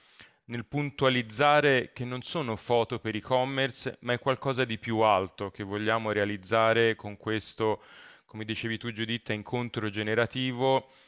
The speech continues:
che non è la semplice foto del prodotto da mettere su un sito di e-commerce o online,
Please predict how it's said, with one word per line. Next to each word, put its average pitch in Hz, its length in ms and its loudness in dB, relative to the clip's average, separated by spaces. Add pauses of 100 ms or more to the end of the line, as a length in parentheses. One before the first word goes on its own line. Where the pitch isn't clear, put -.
(180)
che 117 60 -4
non 123 120 2
è 139 100 6
la 120 180 6
semplice 117 840 0
foto 113 760 2
del 107 640 2
prodotto 104 640 -4
da 87 100 -6
mettere 98 540 -6
su - 160 -16
un 101 120 -12
sito 101 340 -12
di 95 80 -12
e-commerce 104 840 -2
o 98 400 -4
online, 127 400 -4